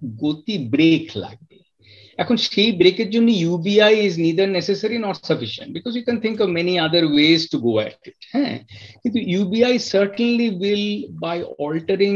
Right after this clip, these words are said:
the relationship between individuals and their private employees of the state, also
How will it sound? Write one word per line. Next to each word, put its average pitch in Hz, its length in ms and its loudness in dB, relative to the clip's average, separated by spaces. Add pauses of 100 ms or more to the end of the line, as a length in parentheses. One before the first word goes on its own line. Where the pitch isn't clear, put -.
(140)
the 170 400 -2
relationship 156 720 -4
between 156 460 -2
individuals 143 720 -4
and 139 160 -4
their 135 280 -4
private 131 260 -6
employees 131 440 -4
of 123 140 -8
the 117 140 -10
state, - 560 -14 (680)
also 165 760 2